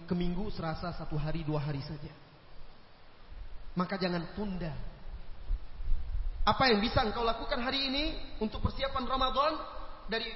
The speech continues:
apa yang sudah kita sampaikan tadi, mulailah lakukan. Mudah-mudahan ini menjadi Ramadan terakhir dan terbaik bagi dirimu di sisi Allah Subhanahu wa taala.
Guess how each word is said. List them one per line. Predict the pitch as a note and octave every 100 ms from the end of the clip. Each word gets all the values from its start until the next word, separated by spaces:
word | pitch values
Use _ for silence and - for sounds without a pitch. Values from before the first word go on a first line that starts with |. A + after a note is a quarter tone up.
| -
apa | - -
yang | C#4 B3+
sudah | A#3+
kita | A#3+ A#3
sampaikan | A3 G#3+ B3 A#3+
tadi, | A3+ B3+
mulailah | C4+ F4+ F4+ D4+ C4+
lakukan. | - B3+ F#3+ B2 - - - - - - - - - - - - -
Mudah-mudahan | F#3 F3+ E3+ E3 G#3 C4 - - - - - - -
ini | G#3+ G#3+
menjadi | F3+ D#3+ E3
Ramadan | D#3 E3 G3+ F#3 E3 -
terakhir | E3 D#3+ - A3 B3+ - E3+
dan | A3+ C4 -
terbaik | - F#3 G3+ D#4+ E4+ - - - - - - - - - - - - - -
bagi | E3 F3 E3+
dirimu | E3 F3 G3+ F3+
di | D3+
sisi | F#3 D#3 E3+
Allah | E3+ D3+
Subhanahu | - D#3+ - D#3 C#3 C#3+
wa | C3+
taala. | D3 C3 A2+ A#2+